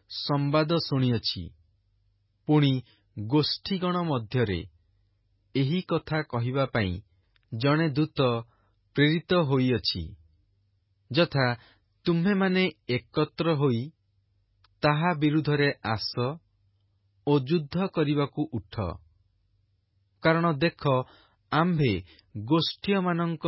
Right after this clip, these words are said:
ମଧ୍ୟରେ ତୁମ୍ଭକୁ କ୍ଷୁଦ୍ର ଓ ମନୁଷ୍ୟମାନଙ୍କ ମଧ୍ୟରେ ଅବଜ୍ଞାତ କରିଅଛୁ। ଗୋ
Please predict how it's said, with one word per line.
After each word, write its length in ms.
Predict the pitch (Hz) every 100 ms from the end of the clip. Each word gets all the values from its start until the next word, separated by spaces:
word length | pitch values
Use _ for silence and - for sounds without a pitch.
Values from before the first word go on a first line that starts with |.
| 151
ମଧ୍ୟରେ 580 | 139 107 113 110 104 120 - _ _ _ _ -
ତୁମ୍ଭକୁ 440 | 156 143 147 - 135
କ୍ଷୁଦ୍ର 520 | - - 131 113 113 127 151 - _ _ _ _ _ _
ଓ 120 | 143 147
ମନୁଷ୍ୟମାନଙ୍କ 920 | 147 147 185 - - 214 202 202 -
ମଧ୍ୟରେ 540 | 170 127 98 110 98 95 90 _ _ _ _ -
ଅବଜ୍ଞାତ 680 | 123 131 165 147 165 160 165
କରିଅଛୁ। 560 | 151 123 107 101 - 92 78 - _ _ _ _ _ _ _ _ _ _ -
ଗୋ 280 | 120 151